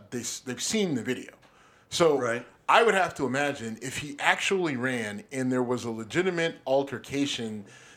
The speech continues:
Speaker 1: that would somehow, and I don't even know what that would be, but that would justify them beating him like this, that them getting fired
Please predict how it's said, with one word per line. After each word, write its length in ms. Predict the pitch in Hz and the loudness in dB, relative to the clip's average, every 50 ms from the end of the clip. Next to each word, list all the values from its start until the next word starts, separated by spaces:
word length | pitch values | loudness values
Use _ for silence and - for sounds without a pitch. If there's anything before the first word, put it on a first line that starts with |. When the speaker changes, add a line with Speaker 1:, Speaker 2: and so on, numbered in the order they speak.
| - _ - | -10 _ 0
Speaker 1:
that 240 | 143 139 139 - 147 | 0 0 0 -2 -2
would 220 | 131 131 123 - | -2 -2 -2 -4
somehow, 720 | - - - - 180 196 214 185 147 139 135 127 120 120 123 | -6 -6 0 2 2 2 2 0 -2 -4 -2 0 0 0 0
and 100 | 117 120 | 2 0
I 60 | 127 | 0
don't 240 | 131 - 160 175 180 | 2 2 2 2 2
even 220 | 175 147 139 135 | 0 -2 0 0
know 140 | 131 135 131 123 | 2 2 0 0
what 180 | 117 117 113 131 | 0 -2 -2 -2
that 140 | 127 113 92 | -2 -2 -4
would 120 | 101 98 | -8 -8
be, 300 | - 196 196 170 147 135 | -4 -2 -2 0 0 -2
but 180 | 110 127 120 - | -4 -6 -4 -2
that 200 | 135 127 - - | -2 -2 0 -2
would 200 | 123 123 98 - | -6 -6 -6 -6
justify 640 | - - 170 180 - - - 139 - 143 135 123 120 | -2 -2 -2 -2 -2 -6 -8 -6 -2 -2 -2 -2 -2
them 300 | 113 110 123 120 113 110 - | -2 -4 -4 -4 -4 -6 -8
beating 320 | - 165 185 196 180 139 120 | -8 -8 -6 -4 -4 -4 -4
him 240 | 104 104 107 101 98 | -6 -8 -10 -10 -10
like 220 | 92 90 90 - | -12 -12 -14 -14
this, 400 | - 95 85 80 - - - - - - - - - - - - - _ _ _ _ _ _ _ _ | -12 -12 -10 -6 -6 -6 -6 -8 -12 -18 -20 -20 -20 -20 -20 -20 -20 _ _ _ _ _ _ _ _
that 400 | - 151 147 135 131 127 - - - _ _ _ _ _ _ _ _ _ _ _ _ _ _ _ _ - | 2 4 4 4 2 -2 -4 -10 -20 _ _ _ _ _ _ _ _ _ _ _ _ _ _ _ _ -4
them 280 | 127 147 165 170 175 | 0 2 2 2 2
getting 260 | 156 160 151 151 139 | 0 -2 -2 -2 -2
fired 640 | - - - 147 139 139 139 135 135 131 131 127 | -4 0 0 2 2 4 2 2 2 0 -2 -4